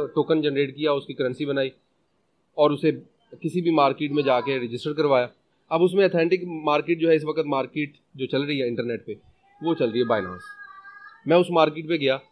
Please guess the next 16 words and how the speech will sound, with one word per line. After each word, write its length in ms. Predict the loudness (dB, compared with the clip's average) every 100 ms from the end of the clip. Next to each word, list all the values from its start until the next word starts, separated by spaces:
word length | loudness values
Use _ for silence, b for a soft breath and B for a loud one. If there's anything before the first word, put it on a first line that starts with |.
| _ _
उस 100 | -8 -2
market 420 | 0 -2 -4 -4
पे 80 | 0
जाके 240 | 0 0
मैंने 200 | -2 -4
क्या 160 | -4 -4
किया, 180 | -4 -4
मैंने 220 | -4 -4
कोई 180 | -4 -4
भी 140 | -4
एक 100 | -4
currency 320 | -4 -6 -6
जो 140 | -8 -6
है 100 | -4
देखी 280 | -4 -6 -6
जिसमें 440 | -8 -10 -8 -10